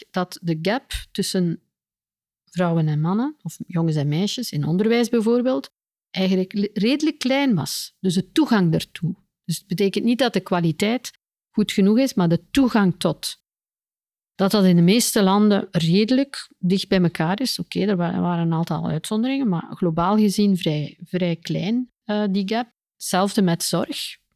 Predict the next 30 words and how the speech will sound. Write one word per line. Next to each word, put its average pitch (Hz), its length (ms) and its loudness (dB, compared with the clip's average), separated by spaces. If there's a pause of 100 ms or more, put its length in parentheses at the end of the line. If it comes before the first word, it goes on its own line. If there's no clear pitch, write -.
vrij 165 260 -4
klein 175 300 -4
die 233 140 -4
gap. 262 300 -12 (480)
En 196 180 -2
toen 208 220 0
plotseling, 339 680 -2 (340)
die - 160 -8
economische 202 840 0 (480)
participatie 202 800 -8
was 175 140 -10
heel, 226 560 -2
die 180 160 -4
gap 220 240 -6
was 156 240 -10
heel, 214 320 0
heel 185 220 -2
groot. - 520 -12 (1080)
En 202 200 0
hetzelfde 220 380 2
met 196 140 0
de 190 60 -8
politieke. 180 560 -6 (140)
Maar 185 140 -4
de 185 80 -4
economische 196 840 0
vooral 180 440 -4
is - 300 -10
enorm 180 640 2
groot. 156 520 -6